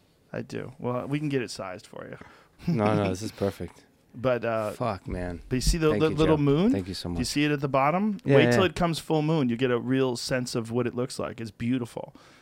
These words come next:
Speaker 1: It's a beautiful high resolution image. And one of the reasons why I like Omegas, first of all, the astronauts that went to the moon allegedly, they, uh, wore Omegas.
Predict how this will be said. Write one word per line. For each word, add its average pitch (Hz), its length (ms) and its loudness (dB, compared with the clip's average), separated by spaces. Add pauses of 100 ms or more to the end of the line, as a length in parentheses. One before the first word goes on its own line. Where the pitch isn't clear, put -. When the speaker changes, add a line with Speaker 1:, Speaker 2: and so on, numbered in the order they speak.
(100)
Speaker 1:
It's 120 160 -8
a 123 60 -2
beautiful 135 580 -2
high 131 300 -2
resolution 123 920 -2 (400)
image. 120 420 -2
And 147 200 0
one 165 100 4
of 208 60 6
the 202 80 4
reasons 175 180 0
why 139 200 6
I - 20 4
like 131 300 0
Omegas, 127 540 0 (280)
first 143 260 -4
of 143 60 2
all, 117 240 2
the 113 340 -6
astronauts 123 640 -4
that 117 160 -4
went 120 200 -6
to 120 260 -4
the 117 100 -10
moon 120 260 -2
allegedly, 117 440 -4 (400)
they, 127 240 -2
uh, 117 240 0
wore 120 180 2 (100)
Omegas. 151 960 4